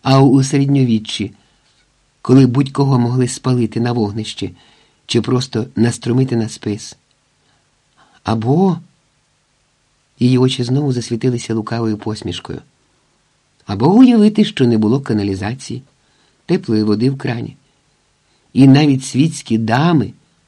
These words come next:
яких так гарно показують у кінофільмах, пахли, як смітникові баки, і носили під перуками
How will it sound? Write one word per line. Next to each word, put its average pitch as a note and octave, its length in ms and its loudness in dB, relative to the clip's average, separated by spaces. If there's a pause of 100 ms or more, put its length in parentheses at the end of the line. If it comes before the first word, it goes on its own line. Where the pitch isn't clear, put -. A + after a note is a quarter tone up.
(300)
яких B2 240 -2
так A#2 220 -4
гарно B2 380 0
показують A2+ 680 -4
у A2+ 80 0
кінофільмах, A#2+ 880 -2 (560)
пахли, E3+ 580 0 (720)
як G#2+ 140 -6
смітникові A#2 600 -2
баки, - 440 -8 (1040)
і B2 80 6
носили C3+ 460 4
під - 380 -4
перуками A#2+ 600 -2